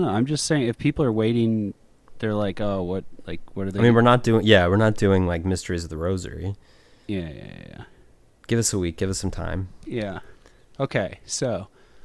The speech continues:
Speaker 1: uh, we're back. David Letterman. David
Speaker 2: So he has a
Speaker 1: Letterman's doing a
Speaker 2: Netflix
Speaker 1: chat
Speaker 2: show.
Speaker 1: show on Netflix. Yeah, I have not watched it. Uh, I have nothing against Letterman per se. I also have not really been interested in watching his Netflix show.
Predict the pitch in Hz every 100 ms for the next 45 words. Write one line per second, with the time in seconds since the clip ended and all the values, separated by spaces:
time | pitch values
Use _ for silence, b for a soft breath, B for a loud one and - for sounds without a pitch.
0 | b b 107 95 95 92 - 113 104 110
1 | 117 135 - - - - - 120 135 139
2 | 135 139 135 143 147 - - - - -
3 | - - 123 131 147 147 147 127 110 127
4 | 113 101 - 113 110 98 101 98 95 95
5 | 95 95 - - - 107 92 107 107 131
6 | 127 104 107 - 135 127 - 98 95 95
7 | 92 - 107 104 101 - 95 95 101 -
8 | 101 101 104 101 107 95 104 104 113 90
9 | 90 92 - 90 87 87 90 87 82 -
10 | 98 90 85 82 - b b b b b
11 | b b b b b b b _ - 80
12 | 87 - 87 - 90 85 85 85 - 87
13 | 90 82 87 90 - 104 - - - 180
14 | 185 -